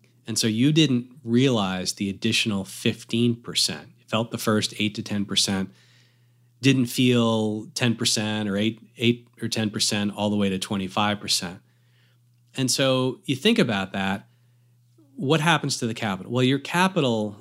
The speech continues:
the goal is not to go down as much as the market. But here's the really important thing, the really important thing that most people miss about having hedges in a portfolio.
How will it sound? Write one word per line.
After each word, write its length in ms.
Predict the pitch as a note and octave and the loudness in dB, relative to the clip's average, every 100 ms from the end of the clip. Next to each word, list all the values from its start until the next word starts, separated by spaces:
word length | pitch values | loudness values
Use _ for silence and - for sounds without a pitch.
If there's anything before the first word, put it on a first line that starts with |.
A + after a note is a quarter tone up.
| - G#3 | -16 -8
the 100 | A#2+ | 0
goal 300 | B2 C3 A#2 | 4 4 4
is 100 | G#2 | 4
not 240 | A#2 A2+ | 2 2
to 100 | A#2+ | -2
go 140 | G#2+ G2+ | -2 0
down 400 | A2 A2+ G#2+ G2+ | 0 0 0 0
as 160 | F#2+ | -2
much 260 | G2 F#2 G2 | -4 -4 -4
as 100 | F#2 | -4
the 60 | |
market. 460 | G2 A#2+ C#3 - - _ _ _ _ _ - | 0 2 0 -2 -12 _ _ _ _ _ -2
But 100 | C#3+ | -2
here's 400 | - A3 B3 A#3 | 0 2 4 2
the 120 | C#3 | 0
really 840 | A2+ A2+ A#2+ B2+ D3 D#3+ E3 F#3+ - | 0 0 2 4 6 4 4 2 -2
important 600 | G#2+ - A#2+ A#2+ A#2+ B2 | -10 0 4 4 2 -2
thing, 400 | - G#2 F2 E2 _ _ _ _ | -2 -2 -2 -6 _ _ _ _
the 80 | - | -8
really 320 | G#2 A#2+ C#3 | 2 4 6
important 420 | C3+ B2 B2+ A2+ - | 4 2 0 -2 -2
thing 340 | A2 G2+ G#2 - | 0 0 -2 -6
that 260 | G2+ - | -6 -6
most 440 | G2+ G#2+ A#2+ A#2+ - | -2 2 2 2 0
people 260 | B2 A#2+ | 0 0
miss 460 | A2+ G2 F#2+ - - - | 0 0 0 -2 -4 -8
about 400 | F#2 F#2 F#2 - | -4 -2 -4 -6
having 400 | - G#2+ A2 G#2+ | -4 -2 -2 -2
hedges 460 | - G#2 G2 F#2+ G2 | -2 -2 0 0 0
in 100 | F2+ | -4
a 60 | |
portfolio. 680 | - F2 - G#2 F2 D2+ | -8 -10 -2 -2 0 -4